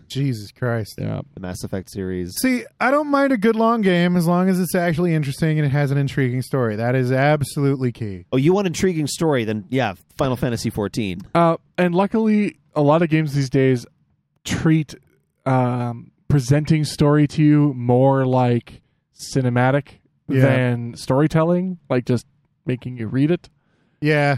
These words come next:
Speaker 2: So that's getting better.
Speaker 3: Mm-hmm.
Speaker 2: One of the hardest things about some of the, like, really classic, like, Nintendo or, uh, Genesis R P Gs is, yeah, it's a bunch of icons on screen talking to you in boxes for an hour.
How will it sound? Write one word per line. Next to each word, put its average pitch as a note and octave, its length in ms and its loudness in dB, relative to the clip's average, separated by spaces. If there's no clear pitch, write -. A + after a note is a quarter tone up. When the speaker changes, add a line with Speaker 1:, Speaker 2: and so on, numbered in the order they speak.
Speaker 2:
So - 260 0
that's C#3 300 2
getting C#3 320 0
better. B2+ 340 0
Speaker 3:
Mm-hmm. A2 300 -6
Speaker 2:
One D#3+ 160 4
of G3 40 2
the F#3+ 80 2
hardest E3+ 260 2
things D3+ 140 -2
about C#3+ 140 0
some D3 120 -2
of C3 60 -6
the, C#3 120 -2
like, B2+ 200 -4
really C#3+ 420 2
classic, C#3 560 -2
like, B2 180 -4
Nintendo C3 600 0
or, B2+ 420 0
uh, G#2+ 160 -2
Genesis C3 460 -2
R C3+ 100 0
P C3 120 2
Gs C3 280 2
is, B2+ 180 0
yeah, F3+ 200 2
it's D#3+ 100 -2
a D3+ 60 2
bunch E3+ 160 0
of E3 80 0
icons D3+ 440 0
on C#3+ 140 -2
screen D3 300 -4
talking C#3+ 420 -2
to D3 100 -2
you C#3+ 60 2
in C3+ 80 -2
boxes B2+ 480 -2
for B2 180 -6
an A#2+ 80 -6
hour. A#2 380 -4